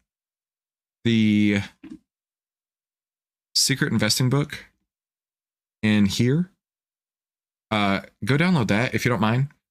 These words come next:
Or it's on Amazon now. Um, I need to put a link in here. Um, y-, make sure you get the second edition. That's why I mentioned it. 'Cause I do cover all the, uh, Greeks and everything in there. But what does this mean?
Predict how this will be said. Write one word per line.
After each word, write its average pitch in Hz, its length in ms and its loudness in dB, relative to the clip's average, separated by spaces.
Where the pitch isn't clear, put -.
Or 131 280 0
it's 131 140 0
on 180 140 0
Amazon 117 380 2
now. 117 340 0
Um, 101 500 2
I 104 80 0
need 117 100 2
to 95 60 -2
put 101 120 0
a 95 40 0
link 90 260 2
in 87 100 2
here. 87 440 -2
Um, 92 560 0
y-, 117 160 -2
make 120 220 0
sure 151 120 0
you 127 60 -2
get 117 100 -2
the 98 80 -2
second 85 300 -2
edition. 80 320 -2
That's 85 160 -2
why 87 100 -2
I 80 40 -2
mentioned 82 320 -2
it. - 80 -12
'Cause 123 160 0
I 117 60 0
do 151 140 0
cover 135 420 -2
all 113 220 0
the, 113 260 0
uh, 95 200 0
Greeks 104 320 -2
and 117 80 0
everything 120 280 0
in 110 100 2
there. 147 180 -2
But 131 300 0
what 139 140 0
does 175 120 0
this - 160 -2
mean? 71 200 -4